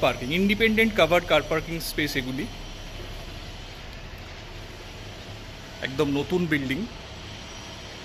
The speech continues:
এটি হচ্ছে মেইন এন্ট্রান্স।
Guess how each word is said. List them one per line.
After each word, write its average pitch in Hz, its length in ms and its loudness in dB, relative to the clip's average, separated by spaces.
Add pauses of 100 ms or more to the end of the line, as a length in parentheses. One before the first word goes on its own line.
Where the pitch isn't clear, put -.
(1900)
এটি 175 240 0
হচ্ছে 175 400 -2 (2000)
মেইন 147 240 2
এন্ট্রান্স। 135 480 2